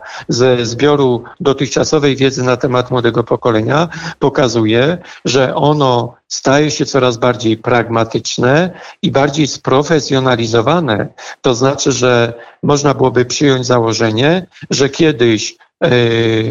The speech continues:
wejście, e, w sytuację szczególnego ryzyka związanego z brakiem świadomości konsekwencji albo brakiem świadomości obszaru, w który wkraczam, był dość częsty. Natomiast dzisiaj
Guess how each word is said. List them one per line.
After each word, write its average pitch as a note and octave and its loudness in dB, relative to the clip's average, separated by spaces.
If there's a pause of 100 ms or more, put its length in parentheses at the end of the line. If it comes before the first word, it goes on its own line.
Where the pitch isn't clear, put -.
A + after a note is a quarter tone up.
(420)
wejście, C#3+ 0 (720)
e, B2 2
w A2+ -8
sytuację C3+ 0
szczególnego C3 0
ryzyka B2+ 0 (260)
związanego C3+ 0
z A#2 -4
brakiem C#3+ 0
świadomości C3 -2
konsekwencji C3 -2 (260)
albo B2 2
brakiem D3 0
świadomości C3+ 0
obszaru, C#3 0
w - -8
który B2 0
wkraczam, C3+ 0 (340)
był F#3 2
dość F#3 0
częsty. C#3 0 (340)
Natomiast D3 0
dzisiaj D3+ 0